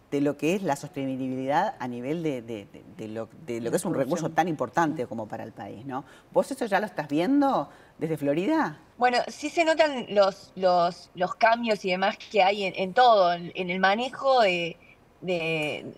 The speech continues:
Speaker 3: desde el, el campo, el ganado, en el momento que, que un animal va a las mangas, en todo se notan unos cambios, eh,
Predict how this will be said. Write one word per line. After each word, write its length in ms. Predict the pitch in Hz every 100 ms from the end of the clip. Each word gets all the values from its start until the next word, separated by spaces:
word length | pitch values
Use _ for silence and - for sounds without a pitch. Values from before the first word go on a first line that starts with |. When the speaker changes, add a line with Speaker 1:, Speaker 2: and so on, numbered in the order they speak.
| -
Speaker 3:
desde 1040 | 170 185 175 170 165 156 151 151 151 185
el, 220 | 170 175
el 260 | 175 175 165
campo, 380 | 220 220 226 220
el 100 | 180
ganado, 640 | 175 196 214 226 226 220
en 120 | 190
el 100 | 185
momento 420 | 185 180 214 214 214
que, 260 | 202 180 -
que 80 |
un 160 | 180 208
animal 440 | 196 190 196 196
va 160 | 190 190
a 40 |
las 180 | 180 175
mangas, 500 | 190 208 214 214 - - - -
en 220 | 214 220
todo 420 | - 262 302 302 277
se 180 | - 214
notan 420 | 233 247 247 233 -
unos 240 | 233 233
cambios, 500 | - 233 240 240 - -
eh, 240 | 180 -